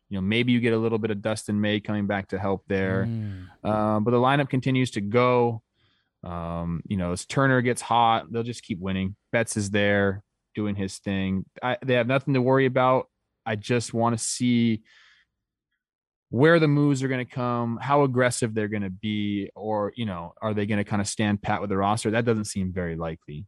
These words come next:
Speaker 1: But, you know, sweeping the Rockies, continuing to pat on to their lead. I think this is a team that really wants, uh, the bye. And they wanna have one of the best two records in the league by the end of the year. So I'm just very curious to see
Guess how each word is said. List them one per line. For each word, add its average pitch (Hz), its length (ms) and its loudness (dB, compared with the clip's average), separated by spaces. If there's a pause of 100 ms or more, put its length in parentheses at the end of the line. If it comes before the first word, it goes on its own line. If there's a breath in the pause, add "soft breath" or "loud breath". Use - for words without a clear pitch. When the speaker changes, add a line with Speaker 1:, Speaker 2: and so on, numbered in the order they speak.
Speaker 1:
But, 90 140 0
you 104 60 0
know, 92 120 0
sweeping 120 340 0
the 107 100 4
Rockies, 104 640 2
continuing 101 420 0
to 95 160 -2
pat 104 300 0
on 98 200 0
to 98 120 -10
their 90 160 -2
lead. 107 360 2
I 98 60 2
think 120 260 0 (360 loud breath)
this 156 240 4
is 165 120 4
a 156 80 4
team 143 320 2
that 120 120 2
really 123 360 0
wants, 107 760 -4 (560)
uh, 87 360 -2
the 98 120 -2
bye. 90 420 -2 (580)
And 110 80 -2
they 110 60 4
wanna 110 380 2
have 104 200 2
one 101 120 2
of 101 60 2
the 98 60 0
best 98 260 -2
two 101 120 -2
records 92 420 -4
in 92 100 0
the 87 60 -2
league 90 260 -4
by 87 100 -2
the 90 140 -4
end 87 120 -2
of 87 60 -6
the 87 80 -4
year. 95 360 0
So 90 420 -6 (1800)
I'm 117 80 -2
just 135 180 -2
very 110 340 2
curious 95 420 0
to 95 100 -8
see 92 200 -4